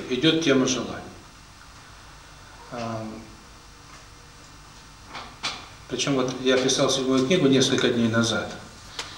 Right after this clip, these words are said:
и писал о своих проблемах по здоровью. Вот у меня около года страдают почки. Выходят все эти программы, я понимаю, что это гордыня. Я понимаю, что это тема управления. Справиться очень тяжело. Но у меня здесь идёт накладка, то, что я, так сказать, цепляю на себя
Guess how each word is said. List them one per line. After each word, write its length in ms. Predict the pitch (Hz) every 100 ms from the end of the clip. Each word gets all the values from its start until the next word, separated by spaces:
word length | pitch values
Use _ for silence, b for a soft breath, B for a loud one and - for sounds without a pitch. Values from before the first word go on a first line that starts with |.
| B B -
и 400 | 120 117 127 127 127
писал 260 | - 160
о 60 | -
своих 240 | 151 139
проблемах 420 | 147 139 135 123
по 80 | 143
здоровью. 420 | 123 127 120 -
Вот 140 | 107 123
у 40 |
меня 160 | 135 139
около 300 | 131 131 127
года 360 | 160 165 110 -
страдают 540 | - 123 131 131 127
почки. 320 | 107 - -
Выходят 420 | 110 120 151 139
все 180 | - 135
эти 100 | 127
программы, 600 | 135 131 127 156 160 117 - B B B
я 100 | -
понимаю, 380 | - 175 180 147
что 100 | -
это 140 | 147 143
гордыня. 580 | 139 131 113 98 95 - - - -
Я 100 | 113
понимаю, 400 | 113 143 151 175
что 120 | - 151
это 140 | -
тема 300 | - 156 156
управления. 680 | 143 143 139 127 - - -
Справиться 640 | - - 143 156 160 - 151 -
очень 320 | 131 127 110
тяжело. 400 | 110 110 110 - - B B B B
Но 80 | 139
у 20 |
меня 160 | 160 156
здесь 260 | 147 -
идёт 220 | 143 147
накладка, 440 | 143 127 143 131 131
то, 140 | 131
что 140 | - 135
я, 600 | 131 131 - - - 131
так 160 | 135
сказать, 200 | - 135
цепляю 320 | - 143 143 131
на 60 |
себя 320 | 135 139 139